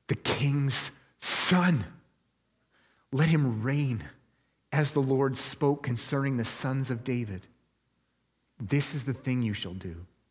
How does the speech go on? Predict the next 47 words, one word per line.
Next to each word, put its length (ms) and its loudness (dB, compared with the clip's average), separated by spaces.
If 220 2
you 180 4
priests 500 0
and 120 2
Levites 460 2
who 120 -2
come 260 0
off 240 -2
duty 260 2
on 140 -2
the 80 0
Sabbath, 500 -2
of 160 4
you 180 2
priests 300 0
and 80 2
Levites 320 2
who 60 -2
come 220 0
off 180 -2
duty 200 0
on 80 0
the 60 -2
Sabbath, 360 -2
one 300 0
third 260 -2
shall 160 -2
be 80 0
gatekeepers, 800 -8
and 180 6
one 220 4
third 240 4
shall 200 2
be 140 4
at 80 0
the 80 0
king's 380 0
house, 420 -4
and 180 6
one 160 6
third 160 4
at 100 4
the 80 2
gate 220 6
of 80 2
the 60 0
fountain, 560 -4